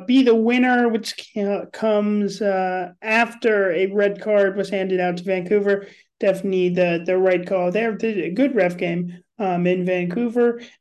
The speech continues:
Uh, Yamar is the person who puts it home at the end.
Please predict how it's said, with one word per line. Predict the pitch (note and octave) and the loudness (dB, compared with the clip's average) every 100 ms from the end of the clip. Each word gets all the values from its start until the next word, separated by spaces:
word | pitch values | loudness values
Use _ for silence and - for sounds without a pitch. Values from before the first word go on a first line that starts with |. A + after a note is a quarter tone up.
| - | -4
Uh, | G3 F3 | 0 0
Yamar | E3 F3 F#3+ A#3 C4 B3 G#3 G3 F#3+ | 0 0 0 2 4 4 4 4 2
is | G3 G3 | 0 -2
the | |
person | G3 G3 F#3+ G3+ | -2 -2 0 -2
who | E3+ G3+ G3 F3+ - | -2 0 0 -4 -12
puts | - G#3+ F3+ - | -4 -4 -4 -10
it | - A#3+ G#3 | -6 -2 -2
home | F3 G3 G3 G3 | -2 0 2 2
at | G3 F#3+ | -2 -4
the | G3+ G3+ | -4 0
end. | G3 G3 G3 G3+ - | 0 0 -2 -2 -6